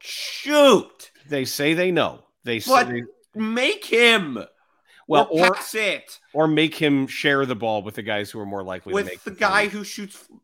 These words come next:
Speaker 1: what, like, forty-nine percent from home? From, from
Speaker 2: Forty-nine percent
Speaker 1: three
Speaker 2: from
Speaker 1: at
Speaker 2: three at
Speaker 1: home?
Speaker 2: home, yes.
Speaker 1: Yeah, Williams.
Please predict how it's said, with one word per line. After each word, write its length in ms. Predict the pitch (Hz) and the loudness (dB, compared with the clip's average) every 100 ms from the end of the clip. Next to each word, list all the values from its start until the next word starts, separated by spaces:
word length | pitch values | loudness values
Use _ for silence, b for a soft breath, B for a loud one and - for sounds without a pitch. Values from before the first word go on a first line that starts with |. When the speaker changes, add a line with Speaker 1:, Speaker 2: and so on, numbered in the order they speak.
| _ | _
Speaker 1:
what, 420 | 180 185 131 110 117 | -8 -4 -4 -4 -10
like, 220 | 143 135 | -12 -12
forty-nine 680 | _ 202 196 185 185 185 | _ -6 -6 -6 -6 -6
percent 420 | 180 175 - 185 175 | -8 -12 -8 -8 -6
from 200 | 175 160 | -10 -10
home? 540 | 165 156 165 190 196 _ _ _ _ _ _ _ _ _ _ - | -10 -8 -8 -12 -14 _ _ _ _ _ _ _ _ _ _ -8
From, 120 | 165 | -4
from 0 | |
Speaker 2:
Forty-nine 220 | 170 180 | 0 0
percent 220 | 170 175 | 0 -2
Speaker 1:
three 80 | 165 | 2
Speaker 2:
from 180 | 170 170 | 2 2
Speaker 1:
at 100 | 151 | 0
Speaker 2:
three 160 | 160 156 | 0 2
at 200 | 160 139 | 4 4
Speaker 1:
home? 60 | 135 | 4
Speaker 2:
home, 340 | 131 113 95 | -2 -2 -4
yes. 140 | 95 107 | -4 -2
Speaker 1:
Yeah, 300 | 156 104 87 | 0 -2 -6
Williams. 720 | 104 143 165 180 185 - | -10 -10 -8 -10 -12 -16